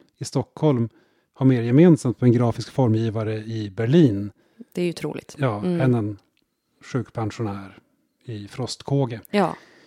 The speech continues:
Speaker 1: Och, men samtidigt så är det ju det här som jag menar att vi har ju trots allt ett land.
Speaker 2: Mm.
Speaker 1: Vi har en nationalstat
Speaker 2: Mm.
Speaker 1: som inte är perfekt på något sätt.
Speaker 2: Mm.
Speaker 1: Och jag skulle kanske vilja se världen inrättad på ett annat sätt.
Speaker 2: Mhm.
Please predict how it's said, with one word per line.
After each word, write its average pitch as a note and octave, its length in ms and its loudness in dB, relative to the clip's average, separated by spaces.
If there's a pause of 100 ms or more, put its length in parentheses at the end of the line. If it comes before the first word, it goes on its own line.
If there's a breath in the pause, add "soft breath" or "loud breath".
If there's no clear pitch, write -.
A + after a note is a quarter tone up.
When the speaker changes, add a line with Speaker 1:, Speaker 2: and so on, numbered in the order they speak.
(240 soft breath)
Speaker 1:
Och, B2 560 -2 (640)
men C3 380 2
samtidigt C#3 500 -2
så B2+ 100 -6
är C3+ 100 -2
det D#3+ 60 0
ju D3+ 60 2
det A#2+ 60 -2
här G#2+ 260 -8 (560)
som A2+ 280 -8 (160)
jag B2+ 100 -4
menar A2+ 240 -2
att - 220 -14 (560)
vi A#2+ 60 -4
har C3 140 0
ju D3 60 2
trots - 340 -8
allt G#2 360 -16 (160)
ett A#2 80 -12
land. - 420 -4 (220)
Speaker 2:
Mm. A3 240 2
Speaker 1:
Vi C#3 60 -6
har A2 160 -4
en D3 60 6
nationalstat A#2 840 -2
Speaker 2:
Mm. F3+ 260 0 (340)
Speaker 1:
som - 180 -4
inte - 140 -4
är - 40 -12
perfekt C3+ 380 -6
på C#3+ 80 2
något C3 160 0
sätt. - 420 -8
Speaker 2:
Mm. F3+ 180 -4
Speaker 1:
Och A#2+ 380 -10 (760)
jag A#2+ 180 -8
skulle A2+ 300 -6
kanske A#2+ 260 -4
vilja B2 140 -2
se B2+ 140 -2
världen A#2+ 340 0
inrättad A#2 400 2
på - 40 -18
ett - 80 -4
annat B2 220 2
sätt. - 300 2
Speaker 2:
Mhm. G3 380 0